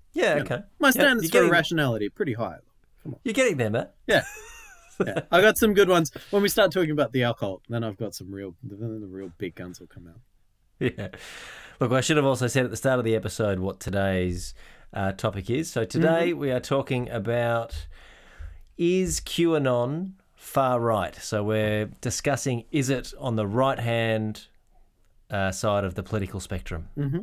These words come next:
Speaker 1: And if it is, how far?
Speaker 2: Yep.
Speaker 1: So, Matt, you're gonna be taking us down, it's not really down the rabbit hole today, I would say. It's more across.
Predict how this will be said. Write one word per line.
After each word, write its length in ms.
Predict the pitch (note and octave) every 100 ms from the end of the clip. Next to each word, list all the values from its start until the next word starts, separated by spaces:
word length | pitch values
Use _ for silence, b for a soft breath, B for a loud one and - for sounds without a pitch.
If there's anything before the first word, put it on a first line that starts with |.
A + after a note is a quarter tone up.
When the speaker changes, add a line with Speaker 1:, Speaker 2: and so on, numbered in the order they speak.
| -
Speaker 1:
And 360 | G#2+ G#2+ A2+ A2 -
if 140 | C3+
it 80 | C3+
is, 300 | F3+ - - -
how 160 | A#2
far? 380 | - F#2+ D#2+ - - - -
Speaker 2:
Yep. 160 | - - - - - - -
Speaker 1:
So, 180 | G#2+
Matt, 260 | G2+ B2 A#2+
you're 80 | A#2+
gonna 140 | A2+
be 100 | A2
taking 320 | G#2 A#2 A2
us 140 | A2 -
down, 480 | A#2 A2 A2 G#2+ - b
it's 100 | -
not 80 | D#3
really 200 | B2 A#2
down 200 | A#2+ A2+
the 80 | A2
rabbit 240 | C3+ C#3
hole 420 | A#2+ C#3 C#3 C#3+ -
today, 320 | C#3 D3+ D3+
I 20 |
would 140 | D3 -
say. 180 | E3+
It's 140 | C#3 B2
more 160 | B2+
across. 560 | G2+ - A#2 F#2 -